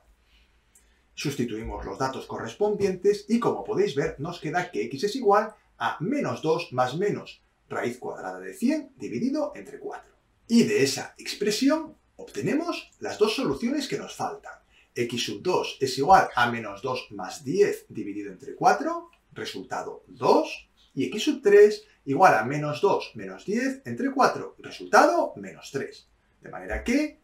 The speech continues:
este polinomio de tercer grado tiene tres soluciones reales. X sub uno igual a uno, X sub dos igual a dos y X sub tres igual a menos tres.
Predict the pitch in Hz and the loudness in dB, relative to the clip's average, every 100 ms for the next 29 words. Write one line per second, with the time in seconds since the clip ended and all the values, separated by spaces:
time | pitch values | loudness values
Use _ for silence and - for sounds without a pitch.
0 | - 151 - - 101 180 175 101 95 101 | -6 -4 -2 -4 -4 -4 -4 -6 -8 -10
1 | - 165 220 277 320 330 - _ _ 220 | -4 0 4 4 4 -2 -6 _ _ -2
2 | 285 - 233 - 240 226 - 254 277 240 | 0 0 -2 -2 -2 -2 -2 -4 -2 2
3 | 226 - - - - _ _ - 127 135 | 4 4 2 -6 -12 _ _ -6 -4 -2
4 | - 139 269 302 269 269 269 131 113 95 | -2 0 0 0 2 2 4 2 0 -8
5 | - _ _ _ 107 - - 190 185 196 | -16 _ _ _ -12 -8 -10 -4 -2 -2
6 | 196 202 - 170 190 202 - _ _ - | 2 4 4 6 4 4 -2 _ _ -14
7 | 120 120 139 208 - 214 294 - - 107 | -10 -4 -2 -2 2 4 4 -2 -6 -6
8 | - - 311 - - - 95 85 - 139 | 4 6 6 2 -8 -8 -8 -8 -12 -8
9 | 110 - _ | -8 -10 _